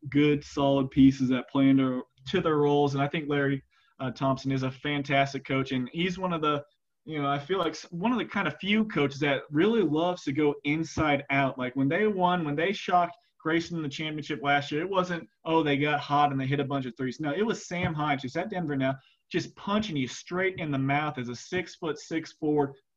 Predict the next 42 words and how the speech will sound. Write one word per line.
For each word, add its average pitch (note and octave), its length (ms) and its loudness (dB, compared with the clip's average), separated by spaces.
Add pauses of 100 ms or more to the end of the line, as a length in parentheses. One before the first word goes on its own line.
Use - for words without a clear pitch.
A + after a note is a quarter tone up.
punching G3 320 -6
you D3+ 140 -2
in D#3+ 160 -6
the D3 80 -4
mouth C#3+ 420 2
inside. C3+ 400 -2
I C#3 60 -2
think F#3 180 -10
he E3 80 0
went, C#3+ 300 2
like, A#2+ 220 -6 (360)
eleven D3+ 460 0
of D#3+ 100 -6
twelve E3 520 0
from D3+ 120 -6
the B2+ 80 -6
floor, D3+ 480 -2
just C3+ 340 -8
something G#3 460 -4
crazy. C#3 500 0
But, A2+ 220 -6 (420)
um, B2 440 -4 (120)
even G#3 240 -2
when E3+ 120 -2
he F3+ 100 0
was D#3+ 160 0
at C#3+ 160 -2
Green C#3 380 -2
Force, B2 260 -4
Coach D3 300 -6
Thompson, C3+ 500 2 (240)
you B2+ 100 -4
know, B2+ 60 0
he D3 100 -2
had E3+ 140 -2
seven-footers E3 680 -2
back D3 320 -4
then, D3+ 180 0
but B2+ 120 0
he E3+ 160 0
always D3+ 280 0
played C3 240 -4